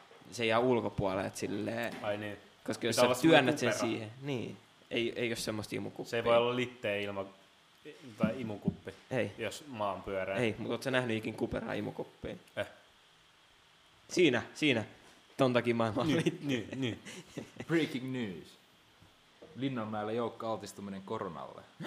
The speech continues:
Speaker 3: Vieraatko huvipuistossa tähän aikaan? Kysymysmerkki.
Speaker 1: <laughs> Vieraat.
Speaker 2: Sukari,
Speaker 3: Sykäri
Speaker 2: lähti
Speaker 3: on
Speaker 2: sykerille toi.
Speaker 3: Se on, oi vittu! Ei
Speaker 1: Korona,
Speaker 3: juutalaista
Speaker 1: joo, mä
Speaker 3: tehdä.
Speaker 1: arvasin, että venäläiset yrittää, mä näin niitä agentteja siellä.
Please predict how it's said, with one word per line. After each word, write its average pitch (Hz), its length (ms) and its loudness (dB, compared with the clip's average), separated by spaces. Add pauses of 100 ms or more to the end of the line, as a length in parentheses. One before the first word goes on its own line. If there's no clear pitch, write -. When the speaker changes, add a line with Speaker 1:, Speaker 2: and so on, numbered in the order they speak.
(120)
Speaker 3:
Vieraatko 110 440 -4
huvipuistossa 113 560 -6
tähän 101 300 -8
aikaan? 78 360 -14
Kysymysmerkki. - 640 -16 (220)
Speaker 1:
<laughs> 196 340 2
Vieraat. - 460 -4 (380)
Speaker 2:
Sukari, 151 640 0
Speaker 3:
Sykäri 151 360 6
Speaker 2:
lähti 135 180 10
Speaker 3:
on 127 60 6
Speaker 2:
sykerille 127 420 4
toi. 123 440 0
Speaker 3:
Se - 120 -4
on, 117 80 2
oi 180 340 12
vittu! 196 520 10
Ei 392 140 0 (300)
Speaker 1:
Korona, 147 280 6
Speaker 3:
juutalaista 170 540 12
Speaker 1:
joo, 170 180 12
mä 160 60 12
Speaker 3:
tehdä. 170 140 12
Speaker 1:
arvasin, 156 320 12
että 139 160 8
venäläiset 135 500 12
yrittää, 127 560 10
mä 123 100 8
näin 127 380 12
niitä 120 280 10
agentteja 113 600 8
siellä. 110 500 6